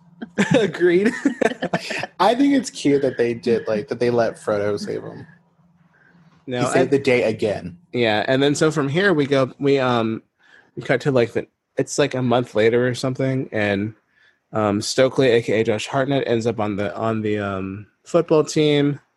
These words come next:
Speaker 1: Not, not Stokely.
Speaker 2: No.
Speaker 1: Zeke, A K A Josh Hartnett, ends up on the football team. Stokely ends up with the ex-Q B turned proud D student. <laughs> Uh, and then, uh, and then, mm, very unexpected, Elijah and Jordana are banging.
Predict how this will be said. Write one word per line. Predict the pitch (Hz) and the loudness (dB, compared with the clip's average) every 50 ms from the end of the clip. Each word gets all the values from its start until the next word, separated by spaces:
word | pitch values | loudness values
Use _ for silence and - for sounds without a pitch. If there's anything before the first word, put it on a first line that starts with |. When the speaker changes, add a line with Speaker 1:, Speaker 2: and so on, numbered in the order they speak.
| _ _ _ _ - | _ _ _ _ -2
Speaker 1:
Not, | 131 120 107 101 - - | 0 0 0 0 -2 -4
not | 117 110 101 - | -4 -2 -2 -4
Stokely. | - - 90 90 - - - | -6 -8 -6 -6 -6 -4 0
Speaker 2:
No. | 123 120 | 0 0
Speaker 1:
Zeke, | 104 98 98 160 156 147 139 - - - | 0 0 0 2 2 2 0 -2 -2 0
A | 120 113 107 | 2 2 2
K | - 117 107 78 - 98 98 95 95 | 2 0 0 0 2 2 2 2 2
A | 95 101 | 0 -2
Josh | - - 107 104 - | -6 -8 -8 -6 -6
Hartnett, | - 104 92 95 - - | -6 -6 -6 -6 -6 -6
ends | 101 98 | -8 -10
up | 101 104 | -10 -10
on | 101 98 | -10 -10
the | 101 | -6
football | - 127 120 123 117 113 | -6 -4 -2 -2 -2 -2
team. | - - 117 113 107 104 110 110 - _ _ - - - _ - - | -2 -2 -2 -2 -2 -2 -4 -8 -10 _ _ -20 -20 -20 _ -20 -14
Stokely | - - 180 175 170 170 160 156 | -4 0 0 2 2 2 2 2
ends | 156 147 139 - | 2 0 0 2
up | 143 117 | 0 2
with | 110 123 120 117 - - - | 4 2 2 2 -2 -4 -4
the | 113 101 - - | -4 -2 0 0
ex-Q | 123 - - - - - - - 127 120 117 | 0 -2 -2 -6 -12 -12 -8 -4 -2 -2 0
B | 110 139 156 170 170 175 175 165 - _ _ _ _ _ _ _ _ _ _ | 0 0 0 2 4 2 2 0 -2 _ _ _ _ _ _ _ _ _ _
turned | - 143 131 120 120 120 | -8 -6 -4 -4 -4 -4
proud | - 127 113 107 113 113 | -2 0 0 0 0 0
D | - 143 143 | -2 -2 -2
student. | - - - 170 143 - 208 175 - - 196 - 190 - | 0 0 0 0 2 0 0 0 2 0 0 0 -2 -6
<laughs> | _ _ _ - - _ _ _ _ _ _ - - - 269 277 262 220 - - - - | _ _ _ -20 -20 _ _ _ _ _ _ -10 -8 -6 -6 -6 -6 -6 -8 -8 -4 0
Uh, | 120 127 127 127 127 - | 2 2 4 4 2 2
and | - 143 143 143 | 2 2 4 4
then, | 151 151 147 | 4 4 4
uh, | 127 147 - - - | 4 2 0 0 0
and | 135 127 127 135 135 135 | 2 2 2 2 2 2
then, | 131 127 - - - | 2 2 0 -4 -6
mm, | 127 127 113 98 123 | -6 -6 -6 -6 -2
very | - - 151 202 | 0 2 2 4
unexpected, | 208 170 123 - - - - 147 147 - - | 2 2 0 -4 -4 -2 -2 -2 -2 -2 -4
Elijah | - - 110 107 104 107 131 139 127 123 117 113 - | -2 0 0 2 2 2 2 2 2 2 0 0 2
and | - 110 107 104 | 0 -2 -2 -2
Jordana | 107 113 104 104 90 95 113 156 196 156 104 | -4 -4 -4 -4 -2 -2 0 0 2 0 0
are | 80 95 90 | 0 -2 -4
banging. | - 90 92 92 90 92 90 90 90 | -6 -8 -8 -6 -6 -6 -8 -8 -10